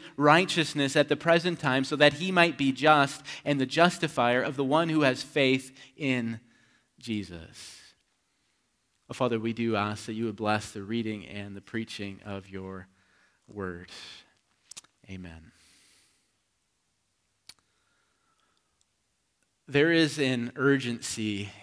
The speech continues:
in the New Testament. You can't miss it when you're reading the New Testament. It's there. Judgment is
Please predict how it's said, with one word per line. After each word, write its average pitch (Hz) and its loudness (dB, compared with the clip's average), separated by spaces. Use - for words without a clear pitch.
in 117 -6
the 110 -6
New 110 -4
Testament. 87 -8
You 120 0
can't 151 2
miss 147 0
it 135 -2
when 120 -6
you're 117 -4
reading 127 2
the 113 -4
New 113 -4
Testament. 107 -6
It's 104 -10
there. 107 -6
Judgment 156 2
is 131 4